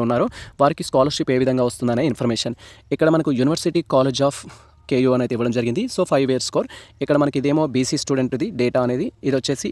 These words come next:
ఎస్టీ స్టూడెంట్‌ది. So ఎస్సీ, ఎస్టీ స్టూడెంట్‌ది. So బీసీ స్టూడెంట్స్ కానీ ఓసీ స్టూడెంట్స్ కానీ ఈక్వల్‌గా వస్తుంది. But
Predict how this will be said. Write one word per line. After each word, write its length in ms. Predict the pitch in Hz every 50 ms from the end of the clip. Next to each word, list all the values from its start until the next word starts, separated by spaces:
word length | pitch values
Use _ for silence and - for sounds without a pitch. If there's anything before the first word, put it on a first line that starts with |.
| - 135
ఎస్టీ 180 | - - - 131 -
స్టూడెంట్‌ది. 440 | - - 113 113 110 - 120 - - - _ - - -
So 80 | 127 120 120
ఎస్సీ, 180 | 117 - - 127 120
ఎస్టీ 180 | - - - 117 -
స్టూడెంట్‌ది. 380 | - 113 117 113 107 127 123 120 - - - - _ -
So 80 | 160 139 143
బీసీ 240 | 143 151 - 180 - -
స్టూడెంట్స్ 340 | - 175 170 165 165 151 143 170
కానీ 140 | 160 180 220 220 - 127
ఓసీ 160 | 131 - 151 -
స్టూడెంట్స్ 320 | - 151 143 143 139 - 135 135
కానీ 160 | 135 151 214 - - _ - 135
ఈక్వల్‌గా 380 | 143 - - 170 170 160 165 151 135
వస్తుంది. 280 | 120 - - 117 147 - - - 127
But 120 | 135 139